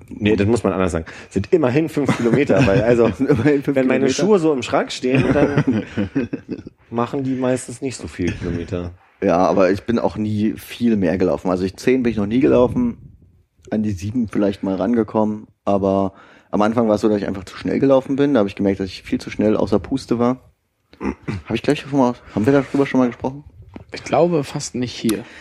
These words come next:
Speaker 2: Ich hab dann versucht, mich, ähm, auf, äh, zehn K M H runter zu pegeln. Und mit diesen zehn K M H komme ich ganz gut über die fünf Kilometer, aber hab jetzt keinen Anspruch, das irgendwie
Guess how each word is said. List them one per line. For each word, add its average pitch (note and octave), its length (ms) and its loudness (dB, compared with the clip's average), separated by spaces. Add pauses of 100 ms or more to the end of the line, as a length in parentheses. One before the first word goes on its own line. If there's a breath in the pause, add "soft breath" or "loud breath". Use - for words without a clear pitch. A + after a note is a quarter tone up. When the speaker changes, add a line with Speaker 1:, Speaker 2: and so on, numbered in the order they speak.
(160 loud breath)
Speaker 2:
Ich - 140 -6
hab - 100 0
dann B2 160 2
versucht, A#2 540 -2
mich, A2 420 -2
ähm, G2+ 340 2
auf, - 420 -2 (220)
äh, G2 360 4
zehn A#2+ 280 0
K A2 160 0
M G#2+ 140 -2
H A2 280 2
runter C3 380 0
zu C#3 140 -2
pegeln. D#3 480 -2 (720)
Und A2 320 0
mit G#2 200 -4
diesen A2 260 0
zehn A#2 240 2
K A2+ 140 2
M G#2 120 0
H G2+ 460 2 (320)
komme G#2 180 0
ich G2 100 -2
ganz G2+ 220 0
gut G#2+ 220 -4
über G2 160 0
die F#2+ 100 0
fünf G#2 220 0
Kilometer, F2+ 640 0
aber F2+ 420 2
hab F#2+ 160 -2
jetzt - 400 -6
keinen F#2 260 0
Anspruch, - 520 -6
das F2 180 -6
irgendwie F2 400 -4